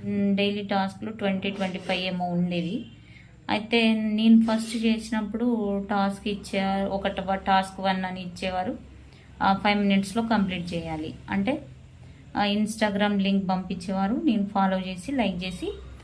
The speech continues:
ఆ స్క్రీన్ షాట్ Telegram-లోనే సెండ్ చేయాలి, ఆ గ్రూప్లో పెట్టాలి, ప్లస్ పర్సనల్గా వాళ్ళకి పెట్టాలి.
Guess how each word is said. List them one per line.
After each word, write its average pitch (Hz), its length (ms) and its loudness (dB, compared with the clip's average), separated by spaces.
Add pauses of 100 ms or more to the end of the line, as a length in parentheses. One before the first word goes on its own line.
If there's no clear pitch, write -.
(160)
ఆ 196 160 6
స్క్రీన్ 202 400 0
షాట్ 190 360 0
Telegram-లోనే 196 1040 0 (680)
సెండ్ 247 340 8
చేయాలి, 160 300 -2 (100)
ఆ 202 80 4
గ్రూప్లో 214 440 2
పెట్టాలి, 208 540 4 (140)
ప్లస్ 294 280 0
పర్సనల్గా 226 640 0 (400)
వాళ్ళకి 262 320 6
పెట్టాలి. - 420 -2